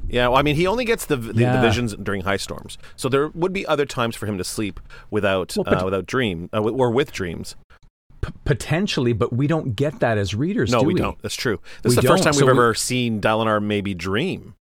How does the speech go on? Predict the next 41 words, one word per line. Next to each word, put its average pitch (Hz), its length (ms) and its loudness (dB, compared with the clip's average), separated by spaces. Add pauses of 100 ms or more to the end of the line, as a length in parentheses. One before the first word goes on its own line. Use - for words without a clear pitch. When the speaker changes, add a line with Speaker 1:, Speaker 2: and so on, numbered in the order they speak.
(180)
Speaker 1:
like, 120 120 0
a 127 60 6
regular 127 360 6
Speaker 2:
So - 40 6
I, - 40 6
Speaker 1:
dream. 147 460 4
Speaker 2:
I, 143 120 -2 (160)
I 151 120 -2
like 160 340 0
that 175 260 2
from 117 260 0
you. 92 220 0
I, 113 120 -2
I - 80 -4
really, 147 420 0
I 131 100 -2
like 135 220 0
that 156 120 2
a 120 40 2
lot, 104 400 0
that, 101 220 -2
like, 110 280 -4
this 120 200 -2
is, 107 120 0
like, 104 160 -2
an 107 80 0
example 101 560 -2
of 98 160 -2 (360)
he's 107 240 -2
able 101 260 0
to 123 100 -2
dream 113 360 0
again, 82 300 -2
to 95 100 -6
think 123 240 -2
Speaker 1:
Mm-hmm. - 80 2
Speaker 2:
about 107 180 2
his 95 100 -2
past, 110 600 -4
Speaker 1:
Mm-hmm. 101 300 -4 (600)
Speaker 2:
maybe 113 320 2